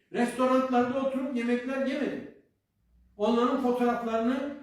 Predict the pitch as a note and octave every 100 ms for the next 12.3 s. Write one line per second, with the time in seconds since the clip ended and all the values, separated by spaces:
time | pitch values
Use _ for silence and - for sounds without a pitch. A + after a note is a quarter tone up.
0 | - A#3 A#3+ B3+ B3+ A#3 A3 A3 A#3+ B3+
1 | A3 G#3+ G#3 G3+ G#3 A#3+ C4 A#3 B3+ G#3
2 | G#3+ A#3 A3 G#3 F3+ A#3 C#4 A#3+ B3 C4+
3 | A#3+ F#3+ - - - _ _ _ _ -
4 | C4 C4 G3+ A#3 A3 B3 B3 B3 A#3+ -
5 | C3 B2 - - _ _ _ _ _ _
6 | _ _ _ - A3+ B3+ A3+ A3 A3 A3+
7 | A#3 A3 G3 G#3 G#3 G3+ F#3+ F#3 F3 -
8 | - - _ _ _ _ _ _ _ _
9 | _ _ _ _ _ _ _ _ _ F#3+
10 | - G#3+ A#3+ - C#4+ A#3+ A#3+ C4 A#3+ A3+
11 | A3+ A3+ A#3+ A3 A#3 B3 G#3 G3+ G3+ G3
12 | G#3 F#3 -